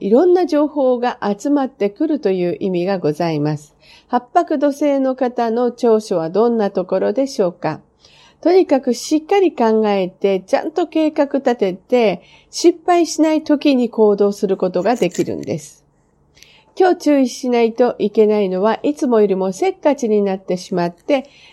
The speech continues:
えー、行動する時をずらしてしまうかもしれません。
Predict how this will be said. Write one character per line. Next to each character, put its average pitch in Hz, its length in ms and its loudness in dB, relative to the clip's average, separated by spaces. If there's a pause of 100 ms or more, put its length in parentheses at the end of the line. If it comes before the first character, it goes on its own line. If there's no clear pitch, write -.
え 381 300 -2
ー、 185 60 -8
行 277 260 2
動 269 200 2
す 262 180 -6
る 233 360 2
時 226 320 0
を 170 240 0 (460)
ず 208 100 2
ら 359 140 2
し - 60 -14
て 294 100 -2
し - 120 -10
ま 196 160 0
う 180 80 -4
か 185 80 -4
も 175 140 -2
し 175 120 -10
れ 175 80 -2
ま 165 140 -4
せ 156 200 -6
ん。 - 180 -10